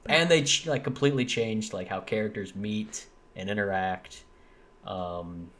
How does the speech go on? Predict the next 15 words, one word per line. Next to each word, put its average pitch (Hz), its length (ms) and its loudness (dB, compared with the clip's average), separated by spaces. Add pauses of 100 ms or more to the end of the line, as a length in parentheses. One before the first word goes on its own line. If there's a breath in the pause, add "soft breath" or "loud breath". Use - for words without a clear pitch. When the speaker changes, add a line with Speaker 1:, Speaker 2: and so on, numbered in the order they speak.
(120)
Speaker 1:
like, 98 140 -4
the 101 60 -4
whole 113 200 4
love 92 220 -4
interest 98 360 -8
in 101 60 -8
the 95 60 -8
story, 98 380 -4
like, 90 160 -8
all 92 180 -2
that's 92 200 -4
completely 92 420 -8
changed 92 500 -8
on 90 80 -10
how 90 460 -6